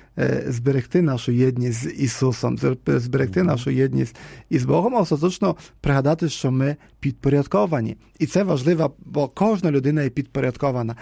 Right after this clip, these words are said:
Speaker 1: Так ми вже створена така духовність людини. Незалежно від цього, чи ця людина є віруюча, не віруюча, визнає Бога, чи не визнає, це, якби, це незалежно. З факту цього, що людина є людиною, е, ми вже, ми вже є підпорядковані в духовності. Ми хочемо належати до когось.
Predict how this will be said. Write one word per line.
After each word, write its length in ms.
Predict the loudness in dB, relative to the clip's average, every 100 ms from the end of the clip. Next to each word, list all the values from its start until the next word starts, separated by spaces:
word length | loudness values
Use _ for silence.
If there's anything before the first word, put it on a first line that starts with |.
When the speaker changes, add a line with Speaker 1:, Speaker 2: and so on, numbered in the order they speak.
| -10
Speaker 1:
Так 160 | -4 0
ми 80 | 0
вже 140 | 0
створена 320 | 0 0 0
така 120 | 0 0
духовність 520 | 2 2 2 0 2
людини. 360 | 2 2 0 -4 -8 0
Незалежно 360 | 2 4 2
від 100 | 2
цього, 160 | 2 2
чи 100 | 2
ця 80 | 2
людина 280 | 4 4 4
є 240 | 4 2 -4 -14 0
віруюча, 440 | 2 4 4 4
не 140 | 2
віруюча, 360 | 4 4 4 4
визнає 400 | 2 2 2 2
Бога, 240 | 2 2
чи 120 | 0 0
не 60 |
визнає, 360 | 0 0 0 -2
це, 240 | -2 -2
якби, 180 | 0 0
це 100 | 0
незалежно. 560 | 2 4 4 2 0 -4
З 40 |
факту 320 | -2 -2 0 0
цього, 280 | 2 2
що 180 | 2 0
людина 300 | 2 2 2
є 200 | 2 2 -2 -10 -2
людиною, 640 | 2 4 2 4 2 0 -4 -18 -20 -6
е, 240 | 0 0 0
ми 240 | 2 4
вже, 300 | 4 2 0 0 -8
ми 180 | -2 0
вже 260 | 2 2 2
є 160 | 2
підпорядковані 1040 | 0 0 -2 2 2 4 2 2 2 2 0
в 220 | -6 -2
духовності. 600 | 0 2 2 2 -2 -2
Ми 80 | 0
хочемо 420 | 2 2 2 0 -6 -2
належати 540 | 2 4 2 2 2
до 160 | 2 0
когось. 640 | 0 0 -2 -6 -12 -20